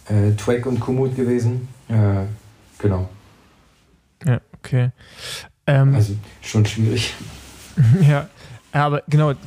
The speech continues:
Speaker 2: dann, äh, so mit so meine, meine letzte Frage eigentlich, wie, wie rechnet sich das Ganze so kommerziell gesehen? Also, also ist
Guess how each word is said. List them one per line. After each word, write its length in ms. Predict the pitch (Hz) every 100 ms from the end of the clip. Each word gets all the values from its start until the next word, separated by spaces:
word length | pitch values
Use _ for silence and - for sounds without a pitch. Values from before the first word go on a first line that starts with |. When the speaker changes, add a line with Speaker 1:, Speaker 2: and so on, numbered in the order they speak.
| 135
Speaker 2:
dann, 340 | 135 131 123 - 120
äh, 360 | 127 123 123 110 - _ _
so 240 | - 123 120
mit 180 | 131 -
so 80 |
meine, 240 | 127 120 -
meine 160 | 127 123
letzte 260 | 127 -
Frage 260 | - 139 139
eigentlich, 260 | 139 127 -
wie, 680 | 143 123 139 151 147 135 - _ _
wie 320 | 127 123 123
rechnet 300 | 120 127 147
sich 80 | -
das 120 | 127 -
Ganze 260 | 131 131
so 200 | 127 120
kommerziell 540 | - 127 120 - 123 143
gesehen? 380 | 156 165 170
Also, 300 | - 127 127 - - - _ - - - -
also 180 | 123
ist 400 | 123 147 - -